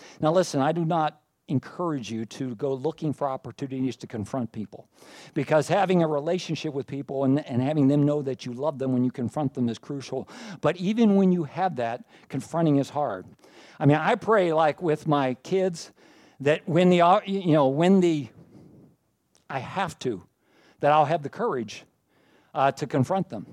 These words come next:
to tell them. You know, there's so many things with your kids, those of you that have adult children, you know, you just learn to go with. <laughs> You know, "Okay, that's them. Uh, that's us." My, um,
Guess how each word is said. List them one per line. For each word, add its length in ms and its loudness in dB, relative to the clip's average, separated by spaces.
to 80 -4
tell 240 4
them. 100 2
You 100 8
know, 60 4
there's 180 4
so 140 4
many 140 6
things 260 0
with 200 -2
your 100 -2
kids, 300 -2
those 340 0
of 80 -4
you 100 -2
that 60 0
have 140 0
adult 260 2
children, 300 0
you 100 4
know, 140 4
you 160 -2
just 140 -8
learn 220 2
to 140 -2
go 140 -2
with. 340 -6
<laughs> 40 -20
You 200 6
know, 200 0
"Okay, 400 2
that's 240 0
them. 320 -2
Uh, 760 2
that's 260 6
us." 240 0
My, 320 6
um, 300 6